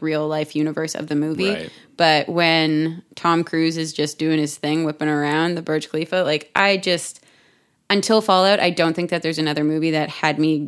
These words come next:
Speaker 1: gasping with glee like
Speaker 2: Ag-,
Speaker 1: that.
Speaker 2: ag-, agreed a hundred percent.
Speaker 1: Maybe there's some moments in Rogue Nation, but
Speaker 2: Yeah.
Speaker 1: we'll, we'll talk about
Speaker 2: Yeah.
Speaker 1: that next week.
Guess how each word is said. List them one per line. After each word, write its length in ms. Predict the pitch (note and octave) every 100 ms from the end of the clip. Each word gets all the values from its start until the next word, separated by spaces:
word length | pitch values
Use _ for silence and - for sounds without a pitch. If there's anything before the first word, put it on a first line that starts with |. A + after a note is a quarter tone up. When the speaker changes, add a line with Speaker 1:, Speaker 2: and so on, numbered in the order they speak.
| D3+
Speaker 1:
gasping 600 | D3+ C#3 C3+ - D3+ D3 C3+
with 260 | C3+ - -
glee 400 | C#3 A#2+ G#2 - - -
like 120 | G2+
Speaker 2:
Ag-, 60 | B2
Speaker 1:
that. 280 | B2 - -
Speaker 2:
ag-, 140 | G#2 - -
agreed 480 | G2+ G#2 G2+ G#2
a 60 | G2+
hundred 340 | - G#2+ F#2+
percent. 460 | F#2 E2 D#2+ - - _ _ G3+
Speaker 1:
Maybe 220 | G3+ A3+
there's 160 | B3
some 160 | C4 B3+
moments 320 | G#3 G3+ G3
in 80 | F#3
Rogue 220 | F3 E3
Nation, 480 | D#3+ D3+ D#3+ F3 F3
but 400 | D#3 D3 D3 - - - _ _ _ _ _ -
Speaker 2:
Yeah. 600 | F3+ B3+ F3 - F2+ - _ _ _ _ _
Speaker 1:
we'll, 160 | D4+ E4
we'll 140 | F4
talk 220 | F4+ F#4+ F#4
about 120 | -
Speaker 2:
Yeah. 60 |
Speaker 1:
that 180 | F#4+ F#4
next 260 | G4 G4 -
week. 300 | D#3 D3+